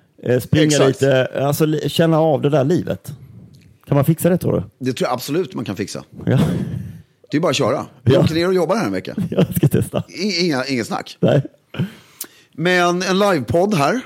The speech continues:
Speaker 1: Ja, det heter inte live. I realtid från, eh, vi
Speaker 2: Jag
Speaker 1: är
Speaker 2: sa att vi
Speaker 1: det
Speaker 2: kanske skulle göra en livepodd
Speaker 1: Ja, vi
Speaker 2: här.
Speaker 1: ska göra en livepodd, ja. Ja.
Speaker 2: Bjuda in till ett smoking-event i Doha och göra en livepodd. Det hade varit
Speaker 1: Berätta
Speaker 2: kul.
Speaker 1: om vår kväll som vi har att se fram emot nu.
Speaker 2: Nu, smoking, vi ska ner,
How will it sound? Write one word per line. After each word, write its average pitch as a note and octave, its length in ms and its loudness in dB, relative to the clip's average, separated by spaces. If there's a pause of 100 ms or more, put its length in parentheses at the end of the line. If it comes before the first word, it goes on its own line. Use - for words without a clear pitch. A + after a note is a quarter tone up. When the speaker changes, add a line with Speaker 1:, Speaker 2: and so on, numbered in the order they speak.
(480)
Speaker 1:
Ja, C#3 280 4
det E3 120 4
heter E3+ 180 2
inte D#3 120 2
live. - 220 0 (220)
I D#3 160 4
realtid D3+ 680 2
från, A#2 440 -2
eh, G#2 160 0
vi C3 160 2
Speaker 2:
Jag C3+ 100 4
Speaker 1:
är - 20 0
Speaker 2:
sa - 80 -2
att C#3 60 -2
vi - 40 2
Speaker 1:
det - 60 -2
Speaker 2:
kanske B2+ 200 -6
skulle A#2+ 160 -6
göra C#3+ 380 0
en D3+ 120 -2
livepodd G#2+ 360 -2
Speaker 1:
Ja, F3+ 40 6
vi F3+ 60 4
Speaker 2:
här. E3 40 0 (140)
Speaker 1:
ska A3 120 -2
göra G3+ 200 0
en C4+ 60 -4
livepodd, E3+ 360 -2
ja. - 100 -8 (520)
Ja. C3 240 -4
Speaker 2:
Bjuda D3+ 200 2
in D3 120 2
till C#3 100 -2
ett A2+ 60 -6
smoking-event C3 840 -2
i A2+ 120 0
Doha A2 680 0
och A2+ 80 -2
göra A2+ 140 4
en G#2+ 80 0
livepodd. A2+ 460 -2 (100)
Det A#2+ 80 0
hade - 0 -
varit D#3 120 4
Speaker 1:
Berätta F3+ 120 4
Speaker 2:
kul. E3 120 0
Speaker 1:
om F#3+ 100 4
vår A#3 120 4
kväll - 340 0
som A#2+ 140 0
vi A2+ 120 4
har A#2 220 4
att - 60 2
se A#2 80 2
fram G2+ 200 0
emot G#2 140 -2
nu. - 160 -2 (360)
Speaker 2:
Nu, G#3+ 360 0 (180)
smoking, F#3 460 2
vi E3+ 80 0
ska E3+ 120 0
ner, E3 320 2